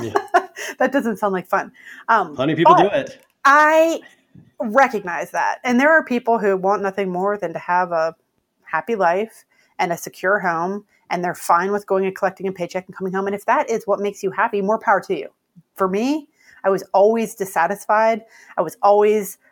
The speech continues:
Speaker 2: looking for something more. I loved where I was at the time, but I was just like, "Okay, I've been here six months. I've learned everything there is to learn. I've fixed everything that was broken. I've,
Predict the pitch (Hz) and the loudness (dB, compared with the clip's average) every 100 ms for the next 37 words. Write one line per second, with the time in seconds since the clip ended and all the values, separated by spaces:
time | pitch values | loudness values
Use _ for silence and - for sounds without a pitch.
0 | - 202 202 208 202 220 190 190 180 175 | -6 -4 -2 -4 -4 -4 -4 -4 -2 0
1 | 196 226 220 214 254 294 233 220 196 202 | 0 2 0 4 4 2 2 2 4 4
2 | 196 190 196 - 240 208 190 190 190 220 | 2 -2 -4 -2 0 2 2 2 0 -2
3 | 214 214 190 - - - - 202 311 302 | -2 0 0 -2 -14 -4 -2 2 4 4
4 | 269 262 - _ _ 196 208 226 208 247 | 2 -4 -12 _ _ -2 0 0 0 -2
5 | 269 254 277 285 247 247 220 190 226 269 | -2 -2 0 2 0 0 0 0 0 0
6 | 247 - 233 269 302 302 269 247 233 233 | -2 2 2 4 0 0 0 0 0 0
7 | 185 175 185 190 190 - 302 - 247 220 | 0 2 0 -2 -2 -2 -2 -2 -2 -2
8 | 208 202 190 - 185 - 170 175 185 - | -2 -2 -2 -2 -4 -2 -2 0 -2 2
9 | 190 160 | 0 0